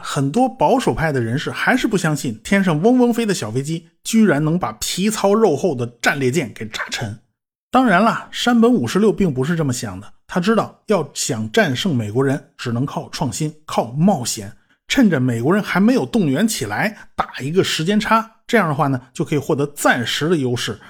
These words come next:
然后趁着美国人被打得晕头转向的时候，签订城下之盟。其实啊，日本的历次战争他都是这么干的。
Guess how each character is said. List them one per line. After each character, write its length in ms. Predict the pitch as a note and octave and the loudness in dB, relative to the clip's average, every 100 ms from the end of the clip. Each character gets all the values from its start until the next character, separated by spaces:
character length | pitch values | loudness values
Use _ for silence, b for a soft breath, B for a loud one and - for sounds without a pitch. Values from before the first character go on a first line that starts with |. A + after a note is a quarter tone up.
| B - | B -6
然 160 | B2+ | -4
后 260 | D3+ F#3 B2 | 0 0 0
趁 260 | - G3 | -2 0
着 160 | C#3 B2 | 2 0
美 160 | A#2 A2+ | 0 0
国 140 | C#3+ | 2
人 140 | D3+ | 0
被 120 | E3+ C3+ | -2 -4
打 280 | - A2+ | -4 -6
得 80 | C3 | -2
晕 180 | E3+ G3+ | 2 2
头 120 | D#3+ | 2
转 200 | E3 C#3+ | 2 2
向 160 | E3 D3 | 2 0
的 60 | |
时 120 | A#2 A#2 | 0 -2
候， 160 | B2 b _ | -4 b _
签 280 | - G3 F#3 | -2 0 2
订 200 | F3+ A2+ | 0 -2
城 260 | - C#3 D#3+ | -4 -4 -2
下 180 | D3+ | -4
之 140 | A#2 D3 | -4 -4
盟。 240 | A#2+ C3 - _ _ _ _ _ - | -2 -4 -8 _ _ _ _ _ -10
其 240 | - F3 | 0 2
实 200 | G#3+ E3 | 2 0
啊， 140 | C#3 B2 | -2 0
日 160 | A3 | 0
本 160 | F#3+ G#2+ | 2 -2
的 80 | G#2+ | 0
历 220 | F#3 E3 | 0 0
次 200 | A#2+ C#3+ | -2 -2
战 180 | B2+ A2 | -2 -2
争 140 | C3+ | -2
他 80 | C#3+ | 0
都 180 | C#3+ C4+ | 2 2
是 80 | G3+ | 2
这 60 | |
么 80 | A#2+ | 0
干 220 | G#2 G#2 | -2 -4
的。 100 | F#2 | -8